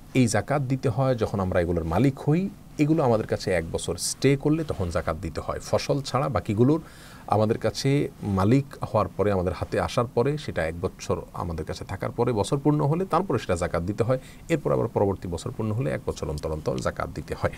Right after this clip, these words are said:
পাঁচ নম্বর প্রশ্ন হলো, বছরের মাঝে যেসব টাকা আয় হয়েছে সেগুলোর হিসাব আমরা কিভাবে করব? কথার কথা, আমি, আহ, পঞ্চাশ হাজার টাকা বা এক লক্ষ টাকার মালিক হয়ে গেলাম, আহ, এবং যখন মালিক হয়েছি আমি,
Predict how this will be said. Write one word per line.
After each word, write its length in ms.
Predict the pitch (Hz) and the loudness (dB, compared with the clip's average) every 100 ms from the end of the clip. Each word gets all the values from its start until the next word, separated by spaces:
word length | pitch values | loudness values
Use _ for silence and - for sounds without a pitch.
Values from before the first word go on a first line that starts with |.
| - - - - - - - | -10 -16 -16 -16 -16 -2 2
পাঁচ 200 | 120 175 | 4 6
নম্বর 160 | 185 | 6
প্রশ্ন 280 | 165 143 165 | 4 4 4
হলো, 260 | 107 95 90 | 4 4 6
বছরের 400 | 113 - 156 123 | 4 4 4 4
মাঝে 520 | 101 110 147 127 82 | 4 4 4 2 2
যেসব 320 | 90 113 - 147 | 0 2 2 0
টাকা 220 | - 110 95 | -2 0 0
আয় 280 | 107 131 | 4 2
হয়েছে 320 | 87 85 76 92 | 2 -2 -4 -6
সেগুলোর 300 | 147 156 107 | -2 0 0
হিসাব 300 | 101 107 92 | -2 -4 -4
আমরা 180 | 85 | -4
কিভাবে 360 | 82 143 92 78 | -2 0 0 -4
করব? 280 | - - - - - - - - - | -8 -12 -14 -16 -20 -18 -18 -14 2
কথার 220 | 135 156 | 4 6
কথা, 320 | 147 - 110 - - - - | 4 2 0 -2 -12 -16 -4
আমি, 460 | 110 107 127 113 151 - - | 4 6 6 4 0 -4 -2
আহ, 480 | 87 80 78 - - - - - | 0 0 -2 -4 -8 -18 -20 4
পঞ্চাশ 300 | 127 117 113 | 4 4 2
হাজার 180 | 107 98 | 2 2
টাকা 220 | - - 87 | 2 2 4
বা 120 | 90 | 4
এক 140 | - | 2
লক্ষ 180 | 110 - | -2 -2
টাকার 260 | - 95 87 | -2 -2 0
মালিক 300 | 85 90 - | 0 0 0
হয়ে 180 | 90 78 | 0 0
গেলাম, 260 | 78 - - - - - | 0 -2 -6 -16 -18 -10
আহ, 600 | - 80 76 73 78 - | -4 -2 -2 -4 -6 0
এবং 320 | 107 92 87 - - - - | 2 2 0 -4 -10 -14 -2
যখন 240 | - 139 | 2 4
মালিক 280 | 120 113 147 | 4 6 4
হয়েছি 380 | 156 147 139 113 | 4 2 2 -2
আমি, 300 | 90 151 | -2 -2